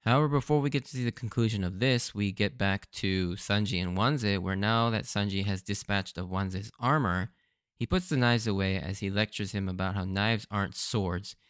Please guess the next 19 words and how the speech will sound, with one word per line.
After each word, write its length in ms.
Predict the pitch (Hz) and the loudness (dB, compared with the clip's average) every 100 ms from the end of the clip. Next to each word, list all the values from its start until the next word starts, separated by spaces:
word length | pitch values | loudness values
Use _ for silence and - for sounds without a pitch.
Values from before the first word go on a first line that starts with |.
| _ _ _ - | _ _ _ -2
and 100 | 104 | 2
they're 60 | |
not 220 | 107 117 | 4 4
meant 240 | 110 107 - | 4 0 0
for 100 | 95 | -2
hurting 300 | 104 101 95 | 0 0 0
people, 340 | 95 90 92 | -4 -4 -2
and 160 | 95 104 | 0 0
then 100 | 104 | 0
immediately 520 | 98 101 110 113 101 | 2 2 4 4 2
Wanze 320 | 98 101 101 | 2 0 -2
throws 240 | - 107 - | -2 -4 -4
a 40 | |
<laughs> 200 | 98 - | 2 4
bunch 160 | 156 151 | 6 6
of 80 | |
knives 340 | 107 104 104 98 | 4 4 2 0
at 120 | 92 | -6
Sanji 500 | - 98 98 98 101 | -2 0 2 2 0